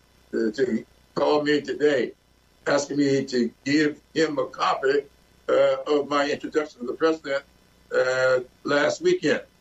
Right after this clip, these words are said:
Well, I can't give him a copy of that because I didn't video it and I didn't have anything written. I just talked from my own experience with this president. I told him, "Check with the media sources. Maybe somebody,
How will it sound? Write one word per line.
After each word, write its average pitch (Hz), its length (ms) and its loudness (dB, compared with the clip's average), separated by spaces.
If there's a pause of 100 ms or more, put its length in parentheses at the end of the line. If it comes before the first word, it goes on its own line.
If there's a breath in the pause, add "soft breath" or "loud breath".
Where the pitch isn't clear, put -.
(140)
Well, 135 100 0
I 147 100 2
can't 160 280 0
give 170 160 0
him 139 100 -8
a 120 60 -8
copy - 360 0
of 110 80 2
that 117 260 2 (500)
because 110 180 2
I 139 60 2
didn't 120 200 -2
video 120 400 2
it 110 100 0
and 113 100 -2
I 123 60 -4
didn't 123 260 2
have 127 100 -6
anything 120 320 -4
written. - 240 0 (720)
I - 120 0
just - 260 -2
talked 147 240 0
from 139 300 -4
my 139 180 2
own 139 240 0
experience 151 560 -2 (340)
with 120 140 0
this 123 140 0
president. 120 480 0
I 143 120 0
told 165 300 0
him, 127 260 0 (360)
"Check 190 240 -2
with 165 140 0
the 151 80 0
media 156 440 2 (240)
sources. 135 560 0 (320)
Maybe 165 200 0
somebody, 135 580 0